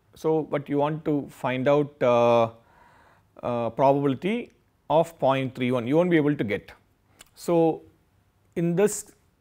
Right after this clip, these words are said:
sense, the spreadsheet becomes a very valuable tool. So, what you do is simply, uh, put, uh, in Excel f dist three hundred, comma,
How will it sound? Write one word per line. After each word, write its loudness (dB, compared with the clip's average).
sense, -4
the -2
spreadsheet -4
becomes -2
a 0
very 0
valuable 0
tool. -4
So, -2
what 2
you 0
do 2
is 0
simply, 2
uh, 4
put, -4
uh, 2
in -6
Excel 0
f 0
dist 0
three -2
hundred, -2
comma, 0